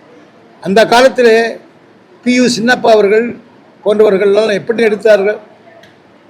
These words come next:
அண்ணாதுரை கூறினார், "பானுமதி படிதாண்டா பத்தினியும் அல்ல, நான் சிறந்த முனி, புட்டும் திறந்த முனிவனும் அல்லன்னார்." ஆனால் இதே அண்ணாதுரை இருந்திருந்தால்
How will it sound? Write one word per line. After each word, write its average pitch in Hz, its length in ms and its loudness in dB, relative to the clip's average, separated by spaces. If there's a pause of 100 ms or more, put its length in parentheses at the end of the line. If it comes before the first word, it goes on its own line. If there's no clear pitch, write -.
(380)
அண்ணாதுரை 208 680 0
கூறினார், 185 440 -2 (380)
"பானுமதி 208 580 0 (140)
படிதாண்டா 202 520 2 (100)
பத்தினியும் 220 520 -2
அல்ல, 226 320 0 (640)
நான் 170 320 -8 (200)
சிறந்த 208 340 -4 (360)
முனி, 196 180 -4 (220)
புட்டும் 214 400 -8
திறந்த 220 260 0
முனிவனும் 254 580 2
அல்லன்னார்." 233 480 0 (600)
ஆனால் 196 520 0 (540)
இதே 185 380 4
அண்ணாதுரை 214 760 0 (100)
இருந்திருந்தால் 196 920 2